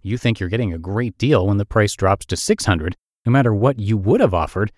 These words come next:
had you just been asked out of the blue what you'd pay for it. But given that you read blogs like this one, you're probably quite a frugalist. Maybe you don't fall for those sales tricks. Thing is, anchoring isn't just a marketing trick. It's used in pretty much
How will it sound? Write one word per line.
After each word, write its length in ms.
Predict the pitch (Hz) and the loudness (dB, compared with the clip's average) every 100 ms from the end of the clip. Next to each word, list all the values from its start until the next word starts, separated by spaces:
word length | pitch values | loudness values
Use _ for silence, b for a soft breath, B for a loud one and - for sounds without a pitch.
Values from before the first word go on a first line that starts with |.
| b b | b b
had 160 | 113 | -4
you 80 | 107 | -2
just 280 | 104 - - | 0 -2 0
been 160 | 98 | -2
asked 280 | 95 107 - | 0 -2 -2
out 140 | 104 95 | -2 -2
of 60 | |
the 80 | 87 | -2
blue 280 | 85 139 127 | 0 2 2
what 220 | 101 117 | 2 0
you'd 120 | 107 | -2
pay 160 | - 202 | -2 -2
for 240 | - 82 | -2 -4
it. 140 | 71 - _ _ _ _ _ 143 | -6 -16 _ _ _ _ _ -2
But 200 | 165 139 | -2 0
given 240 | 226 269 | 2 4
that 160 | 214 131 | 4 4
you 100 | 135 | 4
read 240 | 120 117 | 4 2
blogs 340 | 95 101 107 104 | 2 2 2 2
like 180 | 95 | 0
this 220 | 107 107 131 | 0 -2 2
one, 240 | 135 143 | 2 2
you're 180 | - 151 | 0 -2
probably 480 | - - 269 226 156 | -2 -4 -2 2 0
quite 320 | - - 131 | 2 4 4
a 60 | 104 | 2
frugalist. 720 | - 104 90 80 73 - - _ _ _ _ _ 156 | 0 0 0 -2 -6 -10 -12 _ _ _ _ _ 0
Maybe 180 | 190 | 2
you 160 | 220 185 | 2 2
don't 200 | 170 143 | 2 0
fall 280 | - 113 120 | 2 2 4
for 140 | 104 | 0
those 240 | 85 82 - | -6 -6 -4
sales 380 | - 95 85 - | 0 0 -2 -8
tricks. 420 | 85 78 - - _ _ _ _ _ _ - | -10 -8 -10 -12 _ _ _ _ _ _ 2
Thing 180 | 208 | 2
is, 260 | 196 127 - - | 2 0 -4 -6
anchoring 440 | 151 185 170 135 123 | -4 -2 2 2 2
isn't 260 | 151 156 147 | 0 2 4
just 200 | 127 117 | 4 4
a 40 | |
marketing 380 | 101 139 - 87 | 4 4 2 -2
trick. 320 | 76 80 - b b b | -2 -6 -6 b b b
It's 200 | - - | -8 0
used 200 | 202 175 | 0 2
in 140 | 131 | 0
pretty 200 | - 151 | 0 -2
much 240 | 151 131 | 0 -2